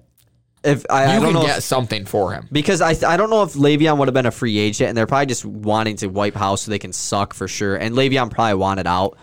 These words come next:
Speaker 2: Mm-hmm.
Speaker 1: But, uh, I'm
Speaker 2: Uh,
Speaker 1: trying to think of teams that would pick up Le'Veon Bell. The
Speaker 2: Uh,
Speaker 1: Chicago
Speaker 2: Tampa Bay.
Speaker 1: Bears?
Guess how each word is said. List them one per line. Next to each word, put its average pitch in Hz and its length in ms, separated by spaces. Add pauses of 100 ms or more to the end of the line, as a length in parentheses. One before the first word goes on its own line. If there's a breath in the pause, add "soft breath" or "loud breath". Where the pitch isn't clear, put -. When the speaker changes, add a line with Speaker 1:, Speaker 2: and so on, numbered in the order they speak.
(120)
Speaker 2:
Mm-hmm. 107 380 (100)
Speaker 1:
But, 117 580 (800)
uh, 120 460 (460)
I'm 123 120
Speaker 2:
Uh, 110 40
Speaker 1:
trying 143 160
to 139 40
think 139 180
of 131 80
teams 123 340
that 110 100
would 107 140
pick 123 200
up 110 140
Le'Veon 104 400
Bell. 90 260 (1800)
The 113 80
Speaker 2:
Uh, 107 40
Speaker 1:
Chicago 113 280
Speaker 2:
Tampa 131 160
Bay. 113 60
Speaker 1:
Bears? 98 520